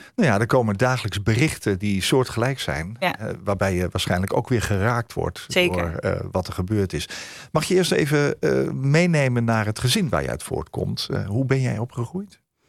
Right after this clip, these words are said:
Speaker 2: Eh, ja, hoe ben je opgegroeid? <laughs>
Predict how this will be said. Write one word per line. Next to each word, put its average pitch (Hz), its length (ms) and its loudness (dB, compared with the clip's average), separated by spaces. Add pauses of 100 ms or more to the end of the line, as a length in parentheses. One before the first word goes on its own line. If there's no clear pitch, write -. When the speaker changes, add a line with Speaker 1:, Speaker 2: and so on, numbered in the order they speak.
(840)
Speaker 2:
Eh, 202 120 4 (420)
ja, 147 180 -4
hoe 175 100 -2
ben 170 140 4
je 160 100 2
opgegroeid? - 540 0 (120)
<laughs> - 440 0